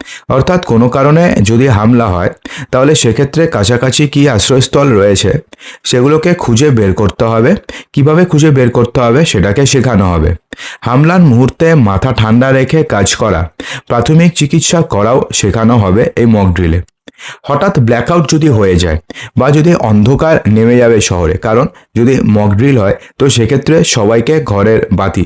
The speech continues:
মানে এয়ার স্ট্রাইক যদি হয়, তো সেক্ষেত্রে সবাইকে ঘরের বাতি নিভিয়ে ফেলতে হবে। না হলে পরে কি হবে, মক ড্রিল যখন, যখন কোনো এয়ার স্ট্রাইক হবে, তখন যদি আপনাদের নিচে,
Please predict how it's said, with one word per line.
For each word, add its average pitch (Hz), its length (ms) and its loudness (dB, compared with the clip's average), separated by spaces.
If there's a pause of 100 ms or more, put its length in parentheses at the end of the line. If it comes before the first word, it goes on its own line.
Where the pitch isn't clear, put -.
মানে 101 180 0
এয়ার 101 180 0
স্ট্রাইক 131 340 0
যদি 127 240 0
হয়, 98 200 -2 (340)
তো 131 120 0
সেক্ষেত্রে 123 420 0
সবাইকে 110 440 0
ঘরের 110 380 0
বাতি 98 360 -2
নিভিয়ে 135 340 4
ফেলতে 92 300 0
হবে। 85 240 -2 (600)
না 113 140 0
হলে 160 200 2
পরে 175 240 0
কি 175 180 0
হবে, 170 320 2
মক 101 300 2
ড্রিল 139 220 0
যখন, 139 400 2
যখন 110 340 2
কোনো 127 180 2
এয়ার 101 160 0
স্ট্রাইক 113 440 -2
হবে, 101 220 0 (400)
তখন 127 240 0
যদি 151 240 2
আপনাদের 127 440 0
নিচে, 107 440 2